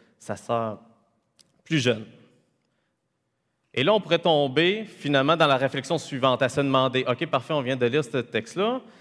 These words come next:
et comment éviter de pécher comme Jacob, de manquer la cible dans son rôle de mari ? » Ou, il y a une petite nuance intéressante, on pourrait se demander ce matin, comment espérer le secours du Rédempteur par excellence ?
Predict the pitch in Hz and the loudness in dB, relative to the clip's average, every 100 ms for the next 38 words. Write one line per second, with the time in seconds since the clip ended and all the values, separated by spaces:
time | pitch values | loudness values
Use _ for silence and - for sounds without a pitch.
0 | - - 120 - 220 277 160 - 214 156 | -14 -4 -2 2 2 2 0 -4 0 0
1 | - - 151 127 202 196 147 127 131 - | 0 0 0 0 -4 0 0 2 0 2
2 | 160 139 107 - _ 113 107 127 135 135 | 0 0 -4 -20 _ -14 -4 2 2 2
3 | 175 135 117 - 190 127 110 120 135 123 | 2 2 0 -2 -2 -2 -4 -2 0 0
4 | 151 131 120 113 110 107 - _ _ _ | 0 0 -2 -2 -4 -10 -18 _ _ _
5 | _ _ _ _ - 185 233 285 - - | _ _ _ _ 0 4 4 2 -2 -10
6 | - 110 107 104 - - 156 160 170 151 | -18 -10 -8 -8 -12 -12 -2 -2 0 -4
7 | 127 120 113 160 175 - _ _ _ _ | -2 -2 -2 -6 -8 -14 _ _ _ _
8 | _ _ 120 - 202 202 175 160 156 208 | _ _ -8 0 0 2 4 4 2 -2
9 | - 143 120 147 175 - - _ _ _ | 0 0 0 -2 -4 -10 -20 _ _ _
10 | _ _ - 175 175 208 170 147 - 147 | _ _ 0 2 4 2 2 -2 0 -2
11 | 139 180 135 - 131 175 175 143 117 120 | 0 0 -2 -2 -4 0 -2 -2 -2 0
12 | 127 123 120 151 156 156 - 113 127 127 | 2 0 0 -2 0 0 0 0 0 -4
13 | - 117 123 160 135 - | -2 0 -2 -8 -20 -20